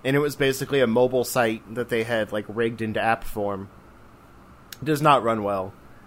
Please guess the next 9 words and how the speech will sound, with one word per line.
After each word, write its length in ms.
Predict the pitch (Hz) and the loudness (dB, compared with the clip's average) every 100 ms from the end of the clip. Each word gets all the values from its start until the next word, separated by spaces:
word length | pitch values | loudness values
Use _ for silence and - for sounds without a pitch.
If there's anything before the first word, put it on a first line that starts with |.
| - - - | -20 -20 -6
And 160 | 127 135 | 0 0
before 320 | 127 131 123 | 2 4 6
that, 320 | 147 190 156 | 8 10 10
all 200 | 110 127 | 6 4
we'd 180 | 135 117 | 4 0
gotten 580 | 120 127 123 123 120 107 | 2 2 0 -6 -6 -4
was 340 | 117 113 107 | -2 -2 -4
the 100 | 117 | -8
two 560 | 110 - 123 120 117 | -8 -4 -2 -2 -4